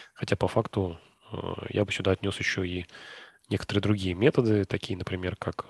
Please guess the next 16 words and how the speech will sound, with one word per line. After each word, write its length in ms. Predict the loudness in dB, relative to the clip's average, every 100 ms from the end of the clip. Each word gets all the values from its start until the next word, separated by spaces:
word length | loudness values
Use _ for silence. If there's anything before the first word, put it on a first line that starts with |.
| -6
э, 200 | -6 -6 -2
поиск, 460 | 0 0 -2 -10 -8
э, 300 | -8 -8 -10 -12 _ -18 -16 -16 -18 _ -6
по 220 | -2 0
некоторой 360 | -2 -2 0 4
сетке, 720 | 4 4 4 6 8 6 2 _ _ _ _
то 100 | -6
есть 160 | -6 -6
простым 320 | -4 -4 -6 -4
перебором, 720 | -2 0 0 2 2 -2 -6
э, 480 | -8 -6 -6 -4 2
различные 460 | 2 2 0 -2
методы 340 | -2 -2 0 -2
ранд-, 220 | -4 -4
рандомизированного 880 | -4 -2 -2 2 6 6 8 6 4
поиска. 500 | 4 4 4 0